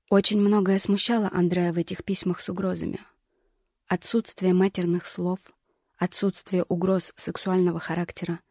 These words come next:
правильная пунктуация, использование так называемой «оксфордской» или «порядковой запятой» в конце перечисления. Понятно, что автор «Смертельных угроз» постарался бы скрыть свою личность, но довольно сложно скрыть,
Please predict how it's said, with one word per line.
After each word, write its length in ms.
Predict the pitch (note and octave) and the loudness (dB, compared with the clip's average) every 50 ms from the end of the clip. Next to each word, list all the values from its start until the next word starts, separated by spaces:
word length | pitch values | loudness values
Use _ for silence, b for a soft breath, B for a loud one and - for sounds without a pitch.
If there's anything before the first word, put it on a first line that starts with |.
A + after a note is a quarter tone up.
| _ _ _ _ | _ _ _ _
правильная 480 | - F#3 F3+ F3 F3 F3 F3 F3 E3+ | 2 2 2 4 6 6 6 4 2
пунктуация, 920 | E3+ _ F3+ F3 E3+ - - - E3+ E3 D#3+ D#3+ - - - F3+ E3+ F3 - b b b b b b b b | 0 _ -2 -2 -2 -2 -6 -4 -4 -2 -4 -4 -4 -4 -4 -4 -6 -8 -8 b b b b b b b b
использование 720 | _ G3+ - - - A#3 A#3 G#3+ G3+ G#3+ G#3 G#3 G3+ G3+ F#3+ | _ -4 -4 -2 2 2 2 2 2 2 2 4 4 4 2
так 180 | - G3 - | 0 -2 0
называемой 640 | - G3 F#3 F3+ G3 F#3 G3+ G3+ G3+ F#3+ F#3+ F#3 F#3 - _ _ _ _ | 2 0 2 2 0 0 2 2 4 4 4 2 2 -2 _ _ _ _
«оксфордской» 720 | - G3+ F#3+ - - - - F#3+ F#3 - - - - F#3 F3+ - | -2 -2 -2 0 -6 -6 -6 -6 -6 -6 -8 -4 -4 -4 -4 0
или 140 | - F#3 F3 | 0 0 0
«порядковой 580 | F3+ - F3 E3+ E3+ E3+ - _ - F3+ F3 F3 | 2 0 -2 -2 0 -2 -4 _ -4 -2 -2 0
запятой» 580 | E3 E3+ - - E3 - _ - F#3+ G3+ G3+ - | -2 -4 -4 -4 -6 -2 _ 0 0 0 0 -6
в 120 | _ - - | _ -8 -2
конце 280 | - G3+ F#3+ - G#3 | -2 -2 -2 -2 -4
перечисления. 800 | F#3+ - F#3+ F#3 - - F#3+ - - G3 F#3 F#3 F#3 F#3 F3+ F#3 b b b b b b b b b b b b b b b b b | -4 -4 -4 -4 -6 -6 -8 -6 -4 -2 0 0 0 -2 -4 -6 b b b b b b b b b b b b b b b b b
Понятно, 420 | - F#3 F#3+ G#3 A#3 - - A3 | 4 6 6 6 6 4 2 0
что 240 | G3+ - - G3+ - - | 0 0 -2 -4 -2 2
автор 380 | - G#3 G3+ - - G#3 F#3 | 2 2 2 0 -4 -6 -6
«Смертельных 580 | - - F#3+ F#3 F#3 - - G#3 G3+ F#3+ F3 - - | -2 -2 -2 -2 -2 -2 -2 0 0 0 0 -2 -4
угроз» 520 | - F3+ F3 F#3 G#3+ A#3+ B3 G#3+ - - | -4 -2 0 0 2 2 2 0 -2 -6
постарался 600 | - - F3+ - - F#3+ G3 G#3 G3 - - G3 | -10 -12 -14 -8 -6 -4 -2 -2 -2 -4 -4 -4
бы 100 | F3+ F#3+ | -2 -2
скрыть 380 | F#3 - - - F#3+ G#3 G3 - | -2 -4 -4 -2 -2 -2 -2 -2
свою 220 | - - G3 F#3+ | -4 -2 0 0
личность, 540 | F#3+ G#3 A#3+ A#3 - - F3 D#3+ D#3+ - - b b b b b b b b b b b | 0 0 -2 -2 -2 -2 -2 -2 -2 -6 -14 b b b b b b b b b b b
но 80 | F#3 F3 | 2 4
довольно 340 | E3 F3 F3 F#3 F3+ F3+ | 6 6 8 8 6 6
сложно 440 | F3+ - - G#3 A3+ A#3 A3+ G#3 F#3 | 4 2 -2 -2 -2 0 2 2 0
скрыть, 440 | - - - - G3 G#3 G3+ - - | 0 -2 -8 -4 -4 -2 -2 -4 -8